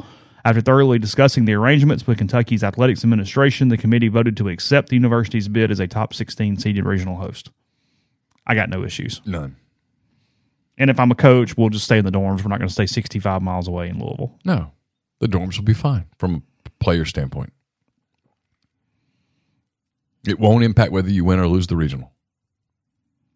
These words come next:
Speaker 1: No. <laughs>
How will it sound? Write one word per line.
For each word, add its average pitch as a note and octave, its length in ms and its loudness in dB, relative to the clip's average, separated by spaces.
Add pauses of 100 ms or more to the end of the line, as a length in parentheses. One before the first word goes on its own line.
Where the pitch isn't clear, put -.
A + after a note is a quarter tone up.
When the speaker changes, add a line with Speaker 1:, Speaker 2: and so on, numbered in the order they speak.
(3000)
Speaker 1:
No. D3 80 2
<laughs> - 180 -6